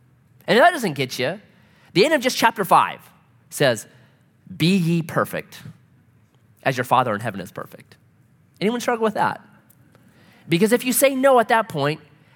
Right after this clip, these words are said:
then you have the sin of pride, which is Satan's sin. So you just failed. You can't live by it. The only way you and I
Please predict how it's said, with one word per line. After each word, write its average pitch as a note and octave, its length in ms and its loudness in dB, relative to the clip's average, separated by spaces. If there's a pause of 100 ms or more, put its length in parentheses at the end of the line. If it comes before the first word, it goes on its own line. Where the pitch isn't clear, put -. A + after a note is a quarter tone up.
then F3+ 200 2
you A3 160 0
have G3+ 180 -2
the F3 60 -6
sin E3+ 220 -2
of C3 140 -6
pride, B2+ 540 2
which D3 200 -6
is C#3+ 140 -4
Satan's A2 480 -6
sin. - 340 -12 (560)
So - 160 -6
you C#3 180 -4
just B2 220 -8
failed. - 320 -16 (1500)
You D3 80 -6
can't - 220 -2
live B3+ 160 -4
by E2+ 140 -10
it. - 100 -20 (1600)
The C#3+ 160 -8
only B3 300 2
way C3 280 2
you C#3 380 0
and D#3 240 -6
I F#2 440 0